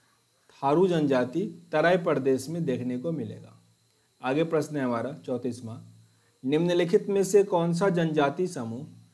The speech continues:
मणिपुर में पाया जाता है? मणिपुर में मिलेगा कुकी।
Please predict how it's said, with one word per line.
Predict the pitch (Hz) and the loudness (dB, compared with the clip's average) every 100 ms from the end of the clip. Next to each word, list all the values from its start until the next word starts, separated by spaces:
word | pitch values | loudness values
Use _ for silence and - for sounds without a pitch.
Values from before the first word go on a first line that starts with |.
| _ 135 | _ -6
मणिपुर | 135 156 196 202 190 175 | -2 2 2 2 4 4
में | 175 190 | 4 2
पाया | 165 123 135 | 4 4 4
जाता | 139 143 160 | 4 2 0
है? | 156 185 - - _ _ 143 | -2 -2 -10 -20 _ _ -4
मणिपुर | 147 170 208 202 190 | 0 4 4 6 6
में | 190 | 6
मिलेगा | 185 170 165 180 | 4 4 4 2
कुकी। | 170 143 - 107 | 0 -2 -2 -10